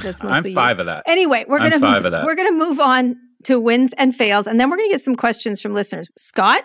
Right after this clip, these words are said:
Speaker 1: what is your wins and
Speaker 2: Well,
Speaker 1: fails?
Speaker 2: my win is, uh, second marriages where hope triumphs over experience. I, I think it's wonderful. I also am, I am,
Speaker 1: <laughs>
Speaker 2: I move that you, uh, had the discipline not to invite people that you admire and love as,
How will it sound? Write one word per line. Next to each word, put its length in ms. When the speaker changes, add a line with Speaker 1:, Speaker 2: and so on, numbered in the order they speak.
Speaker 1:
what 160
is 120
your 100
wins 240
and 80
Speaker 2:
Well, 120
Speaker 1:
fails? 100
Speaker 2:
my 260
win 400
is, 400
uh, 300
second 400
marriages 560
where 320
hope 380
triumphs 560
over 260
experience. 840
I, 300
I 40
think 160
it's 160
wonderful. 480
I 120
also 260
am, 240
I 140
am, 180
Speaker 1:
<laughs> 320
Speaker 2:
I 240
move 480
that 180
you, 440
uh, 340
had 240
the 60
discipline 540
not 220
to 160
invite 460
people 300
that 200
you 80
admire 380
and 120
love 480
as, 340